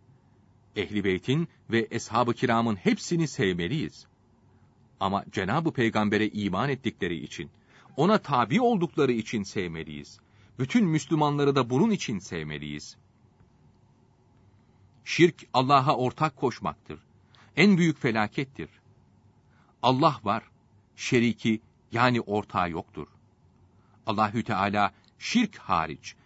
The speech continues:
her günahı affedebilirim ama şirki affetmem buyuruyor.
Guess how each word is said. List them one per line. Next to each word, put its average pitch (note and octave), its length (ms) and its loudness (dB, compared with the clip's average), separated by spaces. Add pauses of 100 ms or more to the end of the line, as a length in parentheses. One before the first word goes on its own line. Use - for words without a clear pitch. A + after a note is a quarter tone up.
her A3 220 2
günahı D#3 460 0
affedebilirim C3 920 2 (280)
ama B2+ 240 4
şirki - 420 -2
affetmem C3+ 720 0
buyuruyor. D#2 460 -6